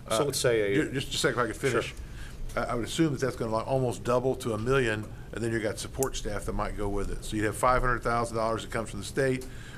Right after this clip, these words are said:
Speaker 2: We get five hundred thousand dollars that, I'm looking at, like, downstream in the twenty-seven, twenty-eight, twenty-nine time frame when our future budgets, you might come back and say, "Hey, we got our additional warrants."
Speaker 1: Mm-hmm.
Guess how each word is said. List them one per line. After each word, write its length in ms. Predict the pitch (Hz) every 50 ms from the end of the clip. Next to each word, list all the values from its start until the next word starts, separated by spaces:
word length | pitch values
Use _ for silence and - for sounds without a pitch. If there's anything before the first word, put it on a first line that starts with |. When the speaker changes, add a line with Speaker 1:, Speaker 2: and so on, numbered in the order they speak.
| - -
Speaker 2:
We 100 | 117 113
get 180 | 110 120 - -
five 280 | - 120 117 117 117
hundred 220 | 110 113 110 104 113
thousand 360 | 113 113 113 110 101 107 107
dollars 360 | 107 107 110 110 107 104 90
that, 120 | 107 101 95 - - - - - - -
I'm 140 | 110 131 139
looking 200 | 151 143 139 123
at, 120 | 107 104 110
like, 160 | 120 113 98
downstream 600 | 123 123 123 123 117 120 - 120 120 120 117 113
in 60 | 110
the 60 | 104 101
twenty-seven, 560 | 107 - 120 117 110 - - 120 110 107 104
twenty-eight, 440 | - 110 110 107 110 107 104 104 -
twenty-nine 540 | - 120 110 107 104 107 104 110 110 104 101
time 260 | 107 107 107 107 98
frame 320 | 90 - 101 101 101 95 - - - - - - - -
when 120 | 98 110
our 140 | 107 101 98 - - -
future 300 | - 143 160 - 131 117
budgets, 380 | 107 104 104 101 104 101 -
you 80 | 107 107
might 200 | 110 110 98 -
come 120 | 113 101
back 220 | 95 101 107 110 104
and 100 | 104 -
say, 120 | 110 113
"Hey, 60 | 120
we 80 | 107 92
got 200 | 98 110 104 101
our 100 | 104 101
additional 400 | 98 107 110 - - 101 95 98
warrants." 400 | 117 156 160 123 107 - - -
Speaker 1:
Mm-hmm. 420 | - - - - - - - -